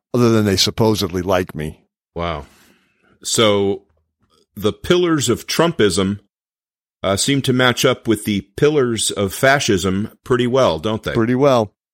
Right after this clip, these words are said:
Speaker 1: Yeah, I think Doctor Stanley has a timely book there.
Speaker 2: And that's the source of Jackson, Our Concerns.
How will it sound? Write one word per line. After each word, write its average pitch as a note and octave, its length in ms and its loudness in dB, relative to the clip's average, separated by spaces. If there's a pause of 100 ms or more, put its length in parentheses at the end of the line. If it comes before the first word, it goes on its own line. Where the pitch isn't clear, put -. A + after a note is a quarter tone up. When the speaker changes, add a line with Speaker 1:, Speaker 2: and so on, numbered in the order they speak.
(240)
Speaker 1:
Yeah, G#2+ 220 2
I A2+ 120 2
think A#2 260 0
Doctor G2 320 0
Stanley F2+ 520 -2
has D#2 180 -8
a D#2 80 -10
timely D#2+ 400 -6
book C#2+ 380 -10
there. A#1 280 -16 (460)
Speaker 2:
And F2+ 100 -2
that's G2+ 220 -2
the G2+ 100 -2
source G#2 320 4
of F2+ 160 0
Jackson, F2 640 0
Our E2+ 340 0
Concerns. - 960 0